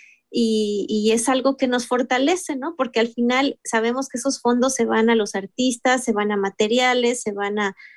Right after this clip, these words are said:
a apoyar la cultura y las artes de México en Utah.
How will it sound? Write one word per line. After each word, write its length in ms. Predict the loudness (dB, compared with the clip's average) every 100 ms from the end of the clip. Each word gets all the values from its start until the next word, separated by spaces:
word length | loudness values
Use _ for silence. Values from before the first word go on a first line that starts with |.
| _ -2
a 140 | 0
apoyar 480 | 2 0 2 2 0 -2 -10 -10
la 140 | -4
cultura 380 | -2 0 0 2
y 40 |
las 200 | 0 -2
artes 460 | -4 -2 -4 -4 -8 _ _ _ _ _
de 180 | -2 2
México 560 | 2 2 0 0 0 0
en 220 | -2 0
Utah. 280 | -2 -6 -16